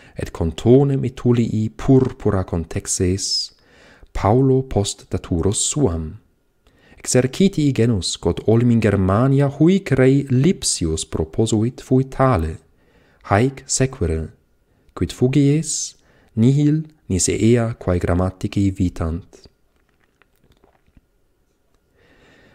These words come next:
Ad increscente, crescat mihi Paulis per iudicium, et servari praecipiam haec tria. Primum,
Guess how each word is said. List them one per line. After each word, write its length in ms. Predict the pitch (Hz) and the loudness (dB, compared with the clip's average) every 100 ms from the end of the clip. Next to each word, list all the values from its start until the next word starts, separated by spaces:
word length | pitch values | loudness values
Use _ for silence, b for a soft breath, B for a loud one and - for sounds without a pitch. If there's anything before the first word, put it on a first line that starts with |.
| b | b
Ad 160 | - 147 | -2 2
increscente, 1000 | 147 - 147 - - 165 135 82 78 - _ _ _ _ _ | 0 2 0 0 2 2 2 -2 -6 -8 _ _ _ _ _
crescat 640 | 110 101 156 - 85 76 | 2 4 2 0 -4 -2
mihi 320 | 90 85 92 | -2 0 0
Paulis 420 | 120 110 95 87 - | 0 2 4 2 0
per 160 | 101 | 0
iudicium, 880 | 101 113 131 170 - 85 78 80 95 - _ b b b | 0 0 0 0 0 0 -2 -6 -10 -16 _ b b b
et 120 | - - | -4 0
servari 920 | 135 123 113 143 175 - 85 87 135 - | 2 2 2 2 2 0 -2 -4 -6 -2
praecipiam 720 | 120 120 - 101 92 82 87 | 0 0 0 0 0 0 -2
haec 240 | 107 104 - | -4 -4 -6
tria. 400 | - - 110 78 107 _ _ _ _ _ _ _ b b b b - | -4 -2 0 -2 -8 _ _ _ _ _ _ _ b b b b -2
Primum, 580 | 143 208 120 78 78 | 2 4 4 0 -4